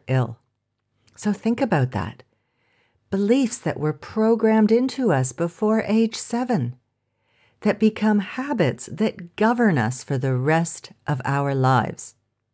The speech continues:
Now, I don't know about you, but to me, that does not sound right. <laughs> What? You mean I'm going to live my whole adult existence according to the crap that was programmed into me before I was even seven years old and could understand or rationalize or reason?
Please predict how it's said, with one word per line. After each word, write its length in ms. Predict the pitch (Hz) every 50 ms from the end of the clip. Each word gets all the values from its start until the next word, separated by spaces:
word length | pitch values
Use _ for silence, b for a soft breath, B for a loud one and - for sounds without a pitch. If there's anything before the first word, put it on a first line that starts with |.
| _ _ _ _ _ _ _
Now, 160 | 139 139 135
I 140 | - 147 160
don't 120 | 160 165 160
know 140 | 160 160
about 260 | 160 151 156 156 - -
you, 420 | 160 160 165 170 190 233 254 247 _ _ _ _ _ _ _ _ _ -
but 160 | 170 - -
to 100 | - 175
me, 360 | 170 190 202 220 226 277 262
that 280 | 165 180 185 - - -
does 220 | 185 170 175 -
not 260 | 170 170 175 - -
sound 320 | - - 165 175 180 165 147
right. 400 | 165 175 175 165 151 147 - - -
<laughs> 60 | - 214 196 - - - 190 - - - - 196 - B 320 370 B B 233 B
What? 420 | - 190 240 349 349 202 - - B B B B B
You 160 | - 202 208
mean 180 | 214 233 240 220
I'm 120 | 196 196
going 200 | 208 220 220 214 208
to 100 | 214 196
live 260 | 196 214 233 233 220
my 140 | 190 180 175
whole 320 | 170 190 226 233 214 -
adult 460 | - 170 180 202 208 226 233 233 226 190
existence 760 | - 160 156 147 160 180 190 208 208 - 247 269 285 277 -
according 460 | 170 - - 180 180 180 175 175 170
to 120 | 175 170
the 100 | 147 147
crap 600 | 143 - - - - 175 175 185 262 311 330 - - B B B B B B B
that 160 | - 170 -
was 140 | 175 170 -
programmed 760 | - - - 226 233 240 247 226 - 202 175 165 160 160 160 -
into 440 | - - 180 196 214 220 220 -
me 220 | 240 240 262 277 277
before 400 | 240 180 165 - - 190 185 180
I 80 | 180
was 240 | 170 165 165 156 170
even 280 | 196 214 214 202 180 165
seven 440 | - - - 190 190 190 208 202 190
years 260 | 185 180 175 160 175
old 300 | 170 180 220 269 262 262
and 120 | 226 165
could 160 | - 180 170 - -
understand 840 | 175 185 190 180 175 170 - - - - 170 175 185 220 247 247 208
or 120 | 165 151
rationalize 960 | 147 151 170 175 185 202 196 - - 202 196 190 185 190 196 214 240 254 233
or 160 | 202 165 160 156
reason? 520 | 156 170 185 196 196 220 302 311 320